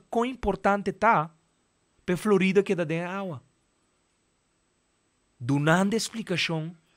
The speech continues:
que se Florida disparce, é porcentagem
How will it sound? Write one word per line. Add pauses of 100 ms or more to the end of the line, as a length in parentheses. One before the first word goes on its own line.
(240)
que
se
Florida
disparce, (460)
é
porcentagem